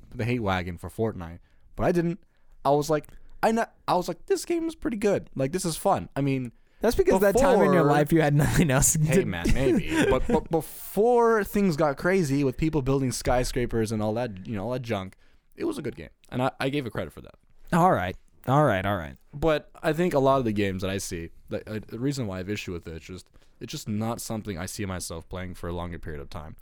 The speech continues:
Speaker 1: If something is good, though, I definitely will, you know, will give it props for that.
Speaker 2: Okay. Real
Speaker 1: Later,
Speaker 2: quick.
Speaker 1: later Call of Duty's, though, not, not that great.
Speaker 2: Yeah, yeah. We're gonna get to games, all right? 'Cause Bob and I, that's pretty much the main way that we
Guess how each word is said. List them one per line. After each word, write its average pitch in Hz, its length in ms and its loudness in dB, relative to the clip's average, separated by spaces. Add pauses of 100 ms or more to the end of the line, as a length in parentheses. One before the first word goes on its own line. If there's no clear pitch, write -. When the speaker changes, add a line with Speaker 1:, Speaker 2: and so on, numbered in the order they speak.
(300)
Speaker 1:
If 170 180 -2
something 220 300 0
is 131 120 -2
good, 151 260 -2
though, 80 320 -4
I 113 100 -6
definitely 107 520 -4
will, 90 360 -8
you 95 100 -8
know, 80 220 -12 (140)
will 92 100 -8
give 87 220 -10
it 78 100 -14
props 92 240 -10
for - 140 -16
that. - 180 -16 (100)
Speaker 2:
Okay. 151 180 2 (720)
Real 170 180 4
Speaker 1:
Later, 151 200 4
Speaker 2:
quick. 95 120 -6
Speaker 1:
later 104 160 -2
Call 95 160 -2
of 87 40 -4
Duty's, 95 220 -10
though, 58 280 -14
not, - 220 -14
not 82 140 -14
that - 100 -18
great. - 240 -18
Speaker 2:
Yeah, 113 200 2
yeah. 85 160 -10 (840)
We're 143 120 2
gonna 165 160 6
get 202 120 4
to 214 80 2
games, 123 420 2 (140)
all 117 80 0
right? 117 200 0 (140)
'Cause 135 220 2 (120)
Bob 170 260 4
and 214 80 6
I, 175 140 6
that's 156 220 4
pretty 247 200 4
much 175 260 4
the 147 160 4
main 147 280 6
way 131 200 4
that 120 180 0
we 127 360 0